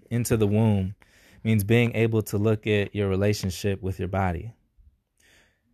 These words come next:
Women must start at the center, for developing a healthy womb is the platform for which they develop a healthy body. From the center, we learn not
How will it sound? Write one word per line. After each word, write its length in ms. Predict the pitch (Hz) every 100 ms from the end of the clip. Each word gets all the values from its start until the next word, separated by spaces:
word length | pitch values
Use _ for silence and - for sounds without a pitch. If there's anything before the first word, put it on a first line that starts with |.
| _ _ _ _ _ _
Women 280 | 113 120 117
must 500 | 117 113 110 - -
start 460 | - - 127 135 -
at 120 | 110
the 80 | 101
center, 560 | - 120 113 90 87 - _ _ _ _ _ _ _
for 160 | - 117
developing 640 | 104 104 110 107 117 110
a 80 | 92
healthy 360 | 98 113 110 104
womb 420 | 101 107 101 95
is 140 | 101 92
the 80 | 90
platform 800 | - 104 - - 95 87 92 110 _ _ _ _
for 200 | - 107
which 500 | 101 107 - - - _ _ _ _ -
they 280 | 107 107 101
develop 520 | 101 107 101 92 87
a 80 | 98
healthy 340 | 101 98 92 92
body. 420 | 98 90 78 - _ _ _ _ _ _ _ _ _
From 260 | - 117
the 80 | 107
center, 520 | - 127 127 131 135 - _ _ _ _ _ _ _
we 180 | 117 113
learn 540 | 107 117 123 120 120 - _ _ _
not 400 | 110 120 135 110